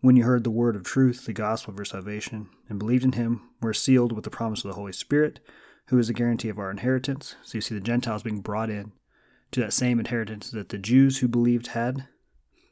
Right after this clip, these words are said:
and all of that is done in Christ, and all of that is done to the praise and glory of God our Father.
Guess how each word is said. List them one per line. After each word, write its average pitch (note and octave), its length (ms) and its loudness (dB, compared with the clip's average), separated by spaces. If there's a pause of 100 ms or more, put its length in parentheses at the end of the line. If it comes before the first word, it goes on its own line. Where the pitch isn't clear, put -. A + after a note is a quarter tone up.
(140)
and G2 100 -6
all A2+ 140 -2
of G#2+ 80 -4
that G#2+ 120 -4
is G2 120 -8
done G#2 300 -6
in G#2+ 180 -6
Christ, A2 540 -10 (520)
and A#2+ 100 -2
all A2 200 0
of G#2 80 -4
that G#2+ 140 -2
is G2 160 -6
done A2+ 400 0
to A#2 160 -4
the G2+ 140 -6 (240)
praise A2+ 340 -2
and G#2 120 -4
glory G#2 520 -4 (260)
of G2 240 -8
God G2+ 200 -2
our F#2+ 100 -6
Father. F#2 360 -10